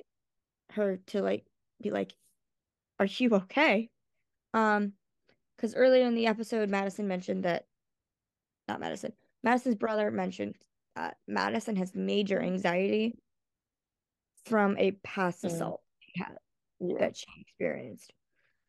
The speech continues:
Speaker 1: Um, and she told Nolan ex-, Sam exactly what happened.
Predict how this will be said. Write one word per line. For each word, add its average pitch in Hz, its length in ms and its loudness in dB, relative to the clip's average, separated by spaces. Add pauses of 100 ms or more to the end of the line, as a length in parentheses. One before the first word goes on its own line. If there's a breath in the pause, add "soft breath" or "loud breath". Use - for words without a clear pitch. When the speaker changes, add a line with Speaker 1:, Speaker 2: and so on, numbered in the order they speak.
(500)
Speaker 1:
Um, 202 380 2 (920)
and 202 160 -6
she 226 120 -4
told 254 220 -2
Nolan 214 380 0
ex-, 196 480 -10
Sam 196 200 0
exactly 214 400 -2
what 185 120 0
happened. 175 440 -8